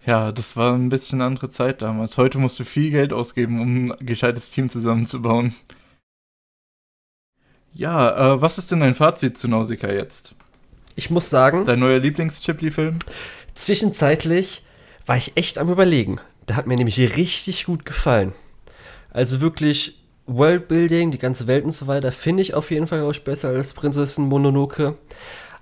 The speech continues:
Speaker 2: Aber man merkt, glaub ich, auch einfach, dass zum Beispiel Prinzessin Mononoke halt dann nach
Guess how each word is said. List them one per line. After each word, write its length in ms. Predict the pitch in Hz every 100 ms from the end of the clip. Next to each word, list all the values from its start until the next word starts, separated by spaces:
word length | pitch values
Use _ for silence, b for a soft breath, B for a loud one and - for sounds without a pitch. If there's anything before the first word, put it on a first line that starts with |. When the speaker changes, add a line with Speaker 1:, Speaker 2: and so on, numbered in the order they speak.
| _
Speaker 2:
Aber 240 | - 135 135
man 220 | 127 123
merkt, 260 | 131 143 -
glaub 220 | 123 127
ich, 120 | 127
auch 140 | 120
einfach, 460 | 80 110 117 113 98
dass 520 | - 110 - - -
zum 180 | - 110
Beispiel 200 | 107 107
Prinzessin 420 | - 104 107 117
Mononoke 500 | 110 107 107 104 113
halt 220 | 101 101 104
dann 200 | 104 104
nach 240 | 104